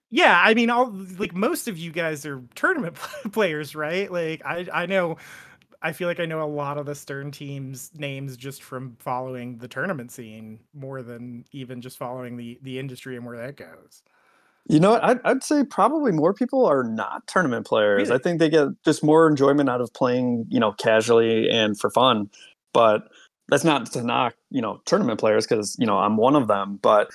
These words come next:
Speaker 1: Right.
Speaker 2: I would say the majority of people, um, in the company are not. I'd, I'd say we're kind of more the minority, the tournament players, because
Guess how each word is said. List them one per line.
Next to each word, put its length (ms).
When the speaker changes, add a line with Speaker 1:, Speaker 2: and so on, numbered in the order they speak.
Speaker 1:
Right. 140
Speaker 2:
I 80
would 100
say 120
the 100
majority 420
of 160
people, 720
um, 460
in 120
the 60
company 600
are 480
not. 420
I'd, 180
I'd 160
say 80
we're 180
kind 200
of 100
more 340
the 80
minority, 520
the 140
tournament 460
players, 540
because 420